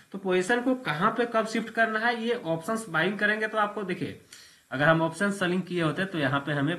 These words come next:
पन्द्रह, बीस, पच्चीस पॉइंट तो कम से कम प्रॉफिट होता, ठीक है। लेकिन यह बारह तेरह सौ का प्रॉफिट यहाँ, हाँ,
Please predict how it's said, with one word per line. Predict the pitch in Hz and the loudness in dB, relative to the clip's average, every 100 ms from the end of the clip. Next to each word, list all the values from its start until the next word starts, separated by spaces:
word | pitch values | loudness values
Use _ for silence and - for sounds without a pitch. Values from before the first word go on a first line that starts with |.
| - | -4
पन्द्रह, | 127 127 131 | -4 -2 -2
बीस, | 131 139 139 | -2 -2 -2
पच्चीस | 143 139 160 | -6 -2 -4
पॉइंट | - 151 143 | -2 -4 -2
तो | 156 | -4
कम | 135 | -6
से | 123 143 | -8 -4
कम | 143 | -4
प्रॉफिट | 135 127 - 127 - - | -4 -6 -8 -12 -14 -18
होता, | 101 98 | -12 -12
ठीक | - 165 | -8 -6
है। | 127 - - - _ - | -6 -8 -16 -20 _ -10
लेकिन | 127 214 254 - _ | -4 -2 -4 -8 _
यह | 131 147 | 0 2
बारह | 139 139 160 | 4 4 2
तेरह | 165 160 | 2 0
सौ | 160 | 0
का | 165 160 | -2 -2
प्रॉफिट | 156 143 180 | -2 -4 0
यहाँ, | 170 165 143 - - | 2 2 0 -6 -14
हाँ, | 131 127 | -12 -12